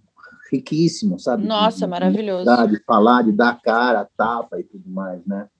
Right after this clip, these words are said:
Speaker 1: Eu adoraria fazer um trabalho com ele, assim, adoraria.
Speaker 2: E o Paul Weller?
Speaker 1: Ah, <laughs> ah, aí tem os gringos, né? Ah, o Paul Weller, é...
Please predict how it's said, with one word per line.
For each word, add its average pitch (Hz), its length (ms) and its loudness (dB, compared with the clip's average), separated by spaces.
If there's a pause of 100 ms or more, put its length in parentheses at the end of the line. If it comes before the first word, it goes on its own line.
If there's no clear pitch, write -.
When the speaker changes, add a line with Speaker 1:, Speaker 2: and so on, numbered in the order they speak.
(160)
Speaker 1:
Eu 117 80 4
adoraria 151 500 6
fazer 107 240 -2
um 110 60 -2
trabalho 107 460 0
com 98 200 -2
ele, 98 220 -2
assim, 82 380 -6 (400)
adoraria. 101 420 -2 (220)
Speaker 2:
E 247 140 -4
o 233 60 -4
Paul 233 280 -2
Weller? 196 640 -2 (1400)
Speaker 1:
Ah, 185 400 -2
<laughs> 262 480 -6
ah, 247 260 -2
aí 233 120 -2
tem 196 120 0
os 226 100 2 (180)
gringos, 185 400 0
né? 262 260 -6 (1000)
Ah, 117 300 4
o 127 80 4
Paul 196 220 6
Weller, 151 480 6
é... 110 360 -2